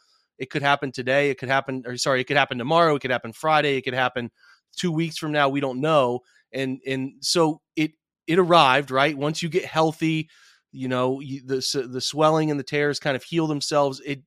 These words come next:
it does lend to, like, "Oh, I feel normal." I feel just like when any sprain in your life happens, it, it heals and then you're good to go. So that's the thought here. The thing for me is, like, okay, getting a guy off of a shoulder injury as a quarterback, that's always, that's always something. It's,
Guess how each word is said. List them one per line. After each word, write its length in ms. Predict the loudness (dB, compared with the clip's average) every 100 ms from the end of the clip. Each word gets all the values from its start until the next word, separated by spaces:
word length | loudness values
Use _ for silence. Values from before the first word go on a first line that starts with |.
| -12
it 140 | -4
does 260 | 2 2 2
lend 260 | -2 -2
to, 100 | -4
like, 220 | -2 -2 0
"Oh, 140 | -2
I 80 | -2
feel 180 | -4 -4
normal." 380 | -2 -2 -2 -6
I 80 | -6
feel 120 | -8
just 200 | -6 -6
like 100 | -4
when 140 | -2
any 160 | 0 -2
sprain 400 | -6 -8 -8 -8
in 100 | -8
your 120 | -8
life 260 | -6 -8 _ _ _ _ -2
happens, 440 | 0 0 -6 -10
it, 80 | -10
it 160 | -12 -6
heals 320 | -2 -2 -2
and 100 | -2
then 140 | -2
you're 100 | -2
good 140 | -4 -6
to 80 | 0
go. 260 | 2 2
So 380 | 2 2 2 0 _ _ _ 2
that's 240 | 4 4 2
the 160 | -4
thought 280 | 2 2 2
here. 160 | 0 -4
The 100 | -2
thing 180 | -2
for 140 | 0 0
me 180 | 2 2
is, 160 | 2
like, 260 | 0 0 -4 _ _ _ _ -6
okay, 460 | 2 4 4 -2 _ 0
getting 300 | 2 4 2
a 40 |
guy 220 | 4 6
off 180 | 6 4
of 80 | 0
a 60 | -6
shoulder 380 | -2 0 0
injury 280 | -4 -4 -4
as 80 | -6
a 60 | -6
quarterback, 460 | -8 -8 -12 -16 -2
that's 200 | -2 0
always, 440 | 0 0 -4 -8 -10
that's 200 | -8 -4
always 180 | -4 -2
something. 400 | -4 -6 -12 -18 -20 _ -8
It's, 180 | -6